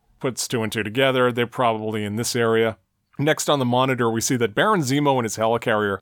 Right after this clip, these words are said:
are now headed to the Avengers base, uh, presumably to steal the rest of the crates. Cap points out to Hank that the device could shut down the Avengers battle armor,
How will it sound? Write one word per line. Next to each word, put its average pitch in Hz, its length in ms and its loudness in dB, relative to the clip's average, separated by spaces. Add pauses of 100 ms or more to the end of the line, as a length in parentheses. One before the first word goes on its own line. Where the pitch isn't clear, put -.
(120)
are 110 120 -2
now 120 160 2
headed 139 320 -2
to - 80 -10
the 120 100 -4
Avengers 107 480 -4
base, 107 420 -2 (140)
uh, 135 140 -4
presumably 131 640 0
to 98 80 -10
steal 107 280 -2
the 98 100 -4
rest 95 200 -6
of 90 80 -12
the 87 60 -10
crates. 85 420 -12 (340)
Cap 143 300 0
points 135 260 -4
out 123 140 2
to 113 100 -2
Hank 135 220 0
that 113 140 -4
the 110 80 -6
device 151 480 -2
could 160 400 -4
shut 180 340 0
down 196 280 2
the 208 80 2
Avengers 226 420 0
battle 262 340 4
armor, 175 380 4